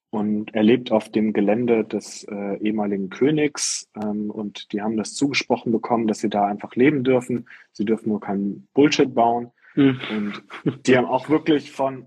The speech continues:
Speaker 1: von gar nichts, also die haben ab und zu mal irgendwie einen Gartenjob gemacht, er und ein Kollege. Äh, und ansonsten haben die halt das Zeug irgendwo aus der Tonne geholt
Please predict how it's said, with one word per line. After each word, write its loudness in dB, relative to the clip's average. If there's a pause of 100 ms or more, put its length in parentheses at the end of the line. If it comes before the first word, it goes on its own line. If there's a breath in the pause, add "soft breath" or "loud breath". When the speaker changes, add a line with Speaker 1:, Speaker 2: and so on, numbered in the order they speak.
Speaker 1:
von -12
gar -6
nichts, -14
also -10
die -6
haben -8
ab -16
und -4
zu -4
mal -2
irgendwie -4
einen -4
Gartenjob -2
gemacht, -6
er 0
und -6
ein -6
Kollege. 0 (600 soft breath)
Äh, 0
und -4
ansonsten -6
haben -6
die -6
halt -4
das -8
Zeug -6
irgendwo -4
aus -6
der -4
Tonne -2
geholt -2